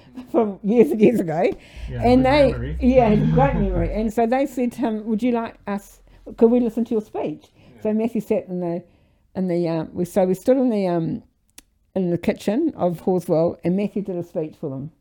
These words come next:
Speaker 1: Oh, really?
Speaker 2: And they were just overwhelmed. They, you know, and then, yeah.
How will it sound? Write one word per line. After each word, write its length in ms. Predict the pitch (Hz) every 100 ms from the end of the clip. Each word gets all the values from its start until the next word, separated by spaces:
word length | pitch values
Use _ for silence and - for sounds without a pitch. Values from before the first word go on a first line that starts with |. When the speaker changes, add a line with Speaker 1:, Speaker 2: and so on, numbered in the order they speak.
| _
Speaker 1:
Oh, 140 | 165 165
really? 80 | -
Speaker 2:
And 240 | 226 220 233
they 200 | 247 247
were 180 | 233 214
just 260 | 214 214 175
overwhelmed. 720 | 214 214 202 196 185 151 160 - -
They, 260 | 202 190
you 60 | 208
know, 300 | 185 190 220
and 160 | 185 196
then, 220 | 208 190
yeah. 300 | 220 208 -